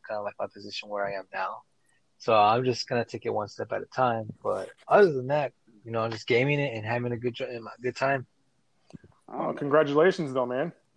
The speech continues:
Speaker 2: Yeah.
Speaker 1: Mm,
Speaker 2: Dude,
Speaker 1: appreciate
Speaker 2: okay.
Speaker 1: that.
Speaker 2: All right, so taking a manager position, you don't know if you wanna do it. We'll talk about that later, but my, my, uh, my opinion on this is, if you have opportunities, opportunities are given to you for a reason 'cause you earned them.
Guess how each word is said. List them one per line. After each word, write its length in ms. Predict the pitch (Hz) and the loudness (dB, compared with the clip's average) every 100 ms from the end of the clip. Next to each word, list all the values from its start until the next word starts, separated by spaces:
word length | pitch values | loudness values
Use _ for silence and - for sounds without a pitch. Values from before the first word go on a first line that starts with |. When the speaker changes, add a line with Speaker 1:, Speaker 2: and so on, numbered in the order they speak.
| - | -12
Speaker 2:
Yeah. 60 | 123 | -8
Speaker 1:
Mm, 380 | 123 113 127 127 | -6 -6 -6 0
Speaker 2:
Dude, 40 | 156 | 2
Speaker 1:
appreciate 220 | 170 160 | 4 4
Speaker 2:
okay. 140 | 175 | 4
Speaker 1:
that. 300 | 107 107 123 143 _ _ _ - | 2 -2 -4 -6 _ _ _ 2
Speaker 2:
All 80 | 147 | 4
right, 180 | 139 | 4
so 120 | 139 139 | 0 -6
taking 500 | - 175 190 220 175 | -2 -2 0 -2 -2
a 60 | |
manager 480 | 135 139 151 139 131 | -2 0 -2 -2 -4
position, 520 | - 117 110 - 117 | -6 -10 -10 -8 -4
you 120 | 120 | 0
don't 180 | 139 151 | 0 0
know 140 | 139 135 | 0 0
if 140 | - | 0
you 80 | 127 | -4
wanna 240 | 117 113 | -4 -4
do 140 | 107 104 | -4 -4
it. 100 | 104 - _ _ _ _ | -6 -12 _ _ _ _
We'll 180 | 151 202 | 2 4
talk 240 | 208 190 | 4 2
about 180 | 165 160 | 4 2
that 140 | 143 131 | 2 -2
later, 260 | 139 123 | -4 -4
but 260 | 110 120 131 - | -6 -8 -8 -12
my, 320 | 151 151 190 190 185 | -6 -2 -2 -2 -8
my, 400 | 156 147 165 160 | -6 -4 -2 0
uh, 280 | 147 139 131 | 0 0 -2
my 220 | 135 139 143 | -6 -8 -8
opinion 400 | - 147 147 151 | -8 -8 -6 -4
on 320 | 151 156 147 _ _ _ | -6 -8 -12 _ _ _
this 240 | 147 147 165 | -8 -6 -2
is, 280 | 165 156 _ _ _ - | -2 -4 _ _ _ -16
if 140 | - | -12
you 80 | 123 | -8
have 240 | 139 151 151 | 0 2 4
opportunities, 800 | 151 139 - 156 151 151 151 131 | 2 0 -8 -6 -2 0 0 0
opportunities 560 | 127 123 127 127 107 | -6 -10 -12 -12 -10
are 60 | 107 | -8
given 280 | 120 117 113 | -6 -4 -4
to 120 | 123 | -4
you 60 | 107 - | -6 -2
for 280 | 120 127 117 | 0 0 -2
a 40 | |
reason 400 | 117 123 135 147 | 0 0 2 0
'cause 160 | 123 104 | -2 -4
you 100 | 113 | -4
earned 240 | 113 110 | -2 -4
them. 160 | 92 | -6